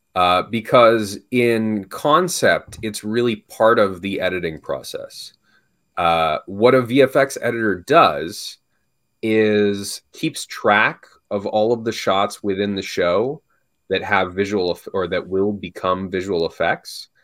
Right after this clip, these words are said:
keeps track of all of the associated media,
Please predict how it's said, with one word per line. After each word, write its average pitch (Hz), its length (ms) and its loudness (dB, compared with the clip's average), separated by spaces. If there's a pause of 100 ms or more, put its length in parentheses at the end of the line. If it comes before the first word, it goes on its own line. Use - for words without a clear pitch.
(340)
keeps 110 280 -4
track 107 440 2
of 95 100 -4
all 95 260 -2
of 90 220 -6
the 87 320 -6
associated 92 800 -2
media, 113 640 -4